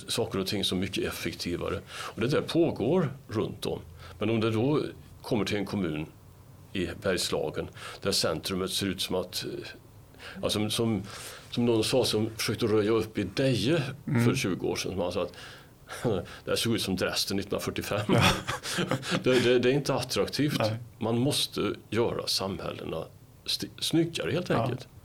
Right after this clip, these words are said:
Speaker 1: Mer livable, som de säger i England.
Speaker 2: Mm. Ja, nej, det, det finns mycket mer att nämna i, i din bok, men jag tror inte att vi hinner det idag.
Speaker 1: <laughs>
Speaker 2: D-, eh, däremot så undrar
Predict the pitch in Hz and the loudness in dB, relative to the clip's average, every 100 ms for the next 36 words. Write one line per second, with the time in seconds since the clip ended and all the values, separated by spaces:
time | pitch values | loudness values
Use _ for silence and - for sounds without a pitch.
0 | - - - - 127 107 117 104 87 87 | -20 -20 -12 -2 2 4 4 2 0 0
1 | 101 131 127 123 127 101 95 90 90 87 | 0 0 0 0 2 2 4 4 2 -2
2 | 87 - - - 123 127 151 - - - | -4 -6 -8 2 4 4 0 -8 -16 -10
3 | - - - - 131 143 156 151 151 156 | -8 -6 -8 4 6 8 8 6 8 6
4 | 160 - 180 190 185 180 170 185 185 196 | 6 4 4 4 6 6 8 6 6 6
5 | 175 156 147 147 139 139 135 123 123 127 | 6 6 4 6 6 8 8 10 8 8
6 | 120 120 127 123 135 139 131 131 135 165 | 8 8 6 2 2 4 8 8 8 8
7 | 117 135 131 139 165 147 143 - 180 208 | 6 6 4 4 2 4 2 2 4 4
8 | 180 113 98 107 123 123 123 135 127 127 | 4 6 6 6 4 4 8 10 10 8
9 | 175 170 - 143 131 127 123 147 151 | 6 6 4 4 4 4 0 4 6